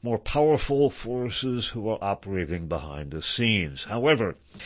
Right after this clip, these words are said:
uh, he has given a green light to gain-of-function manipulations of the H five N one virus that have made it much more transmissible and may have made it transmissible for, uh,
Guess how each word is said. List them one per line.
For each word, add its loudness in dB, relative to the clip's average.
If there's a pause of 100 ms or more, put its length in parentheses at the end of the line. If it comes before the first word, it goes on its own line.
(320)
uh, 2
he 2
has 6
given 2
a 2
green 0
light 6 (380)
to 0
gain-of-function 2
manipulations 2 (380)
of 10
the 6
H 2
five 2
N 0
one 0
virus 4
that -2
have 0
made 2
it -2
much -2
more -6
transmissible 2 (360)
and 2
may 8
have 4
made 6
it 2
transmissible -2
for, -4
uh, 0